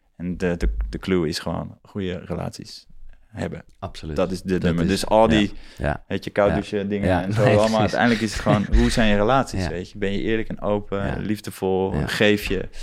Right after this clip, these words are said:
Speaker 2: Ja.
Speaker 1: Nou ja, die dingen. Dus dat, eh, dus ik ben er eigenlijk al best wel mee bezig. Dus ik heb niet per se dat ik nu denk, "Oh ja, meer." Ik heb wel met mijn, mijn oudere broer dat ik denk, "Ja, daar zou ik nog steeds wel meer." A-, af en toe dat ik denk, "Ja,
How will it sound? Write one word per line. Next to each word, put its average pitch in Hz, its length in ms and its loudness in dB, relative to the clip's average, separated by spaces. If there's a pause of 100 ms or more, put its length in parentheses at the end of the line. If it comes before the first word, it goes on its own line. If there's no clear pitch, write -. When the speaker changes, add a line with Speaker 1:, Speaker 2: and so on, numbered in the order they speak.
Speaker 2:
Ja. 78 120 -6 (580)
Speaker 1:
Nou 101 140 -2
ja, 82 60 -2
die 92 120 -4
dingen. 90 240 -2
Dus 90 140 -6
dat, 92 260 -2
eh, 92 380 0 (120)
dus 101 160 -4
ik 110 80 0
ben 117 100 4
er 123 60 6
eigenlijk 117 180 4
al 113 60 0
best 104 180 0
wel 107 80 -2
mee 90 100 -2
bezig. 101 400 2
Dus 95 140 -10
ik 104 80 -6
heb 104 120 0
niet 107 200 -2
per 107 200 2
se 107 100 -6
dat 101 140 0
ik 101 80 0
nu 104 160 0
denk, 98 180 -2
"Oh 101 100 0
ja, 98 100 -2
meer." 113 340 0
Ik 113 120 -6
heb 104 100 0
wel 110 160 8
met 110 120 4
mijn, 101 240 4
mijn 101 140 4
oudere 104 260 4
broer 110 240 2
dat 110 140 -4
ik 104 80 -4
denk, 110 140 -4
"Ja, 113 240 -2
daar 101 120 -6
zou 95 240 2
ik - 140 -10
nog 92 120 -6
steeds 95 260 2
wel 95 100 4
meer." 92 380 2
A-, 104 140 2
af 107 140 0
en 98 60 -12
toe 101 120 -4
dat 92 80 -4
ik 95 80 -6
denk, 98 140 -8
"Ja, 120 220 -10